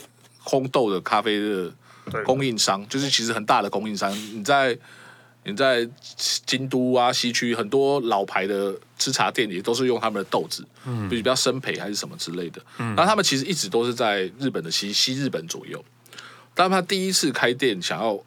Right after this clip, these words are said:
Speaker 1: 前进东-，在疫情的时候，他们想要做一些变化。
Speaker 2: 嗯哼。
Speaker 1: 然后他们就想要西进，呃，东进东京。
Speaker 2: 东京。
Speaker 1: 对。然后所以他们就在东京开了两间，两间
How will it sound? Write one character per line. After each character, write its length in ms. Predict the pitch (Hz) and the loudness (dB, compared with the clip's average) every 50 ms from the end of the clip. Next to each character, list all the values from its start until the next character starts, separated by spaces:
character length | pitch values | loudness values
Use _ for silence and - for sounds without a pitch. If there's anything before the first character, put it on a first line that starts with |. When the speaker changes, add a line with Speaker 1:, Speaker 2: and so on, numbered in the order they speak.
| _ - | _ -8
Speaker 1:
前 220 | - - 101 107 | -4 -4 -4 -2
进 160 | - 127 104 | -2 -4 -4
东-， 180 | 92 95 92 92 - | -4 -6 -8 -4 0
在 80 | - 160 | 0 2
疫 140 | 175 180 | 2 2
情 160 | 151 - 110 95 | 0 0 -2 -2
的 80 | 87 | -4
时 160 | 85 - 85 | -4 -2 -2
候， 40 | 98 | 0
他 80 | 98 120 | 0 -2
们 120 | 117 104 | -2 -2
想 120 | 87 - 87 | -4 -4 -6
要 80 | 87 | -4
做 160 | - - 117 | -2 -2 -2
一 40 | 107 | -2
些 120 | - - 104 | 0 -2 -2
变 220 | 92 - - - | -2 -2 -4 -4
化。 180 | - - - - - - _ - - - - - - - - - - - _ - - - - - _ - - | -4 -6 -8 -8 -8 -10 _ -20 -20 -20 -20 -20 -20 -20 -20 -20 -20 -20 _ -20 -20 -20 -20 -20 _ -8 -6
Speaker 2:
嗯 120 | 120 123 | -4 -2
哼。 260 | 123 135 147 156 160 156 | 0 0 0 0 -2 0
Speaker 1:
然 100 | - 120 | 2 2
后 80 | 123 127 | 4 4
他 120 | 120 147 | 4 2
们 120 | 135 120 110 | 2 0 0
就 160 | - 123 113 | 0 0 0
想 200 | 104 - 95 82 | 0 0 -2 -2
要 120 | 95 92 | -4 -2
西 300 | 104 - - - - 120 | -2 0 0 2 0 0
进， 180 | 117 131 143 147 - | 0 -2 -2 -4 -2
呃， 180 | - 110 107 101 | -4 -4 -4 -2
东 280 | - - 147 143 147 147 | 2 2 2 2 2 2
进 240 | - - 131 107 | 2 2 2 0
东 140 | 98 - 107 | -2 -2 0
京。 100 | 110 117 | 0 0
Speaker 2:
东 120 | 113 110 101 | 0 0 -2
京。 300 | 104 107 101 101 101 107 110 - | -2 -4 -4 -6 -8 -12 -12 -8
Speaker 1:
对。 180 | - 101 90 80 - - - - - - - - | -6 -6 -6 -6 -8 -14 -16 -16 -16 -10 -2 2
然 100 | 120 135 | 2 4
后 40 | |
所 120 | 135 151 127 | 4 4 2
以 40 | 117 | 2
他 100 | 135 127 | 2 0
们 100 | 117 110 | 0 0
就 300 | 110 123 113 98 90 92 - | 0 2 2 0 0 -2 -2
在 200 | - 143 117 104 | 2 2 2 2
东 280 | - - 120 120 120 | 2 -2 -2 -4 -4
京 180 | 117 - 113 113 | -6 -6 -6 -6
开 140 | 117 - 107 | -2 -2 0
了 100 | 107 101 | 0 0
两 160 | 92 82 80 82 - | -2 -4 -8 -8 -6
间， 260 | - 101 95 92 92 101 - - - _ - - - - _ - - - - - _ _ _ _ _ _ _ _ - | -4 -4 -4 -4 -6 -8 -16 -20 -20 _ -20 -20 -20 -20 _ -20 -20 -20 -20 -20 _ _ _ _ _ _ _ _ -8
两 220 | - 107 98 87 85 | -6 -6 -6 -6 -4
间 320 | - 110 107 104 101 104 | -2 0 0 0 -2 -4